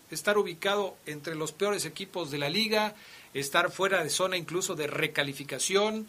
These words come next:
¿Es de aquí para arriba o todavía ven que el equipo puede estar sumergido un poco más de tiempo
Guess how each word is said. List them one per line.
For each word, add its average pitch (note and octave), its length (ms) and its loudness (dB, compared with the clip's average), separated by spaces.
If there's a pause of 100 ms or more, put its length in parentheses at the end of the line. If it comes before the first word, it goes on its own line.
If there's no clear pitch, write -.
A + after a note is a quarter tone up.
(460)
¿Es G#3+ 340 4
de F3 220 6
aquí C4 260 6
para A#3+ 220 0
arriba D4 460 2 (180)
o F3+ 160 2
todavía A3+ 540 2
ven G#3+ 240 2
que G3+ 100 -4
el E3 60 -2
equipo G3 360 -6
puede G3 200 -2
estar F#3 420 0 (540)
sumergido E3+ 960 2
un F3 160 -6
poco F#3 280 -4
más E3+ 180 -2
de D#3+ 80 -6
tiempo E3+ 460 -2